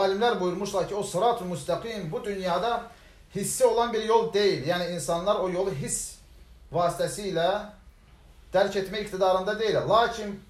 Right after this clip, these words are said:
Allah Taala'nın bizə buyurduğu o sırat-ı müstəqim bu dünyada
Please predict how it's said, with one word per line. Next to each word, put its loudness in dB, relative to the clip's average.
Allah 0
Taala'nın 0
bizə 2
buyurduğu -2
o 2
sırat-ı 2
müstəqim -4
bu -2
dünyada 0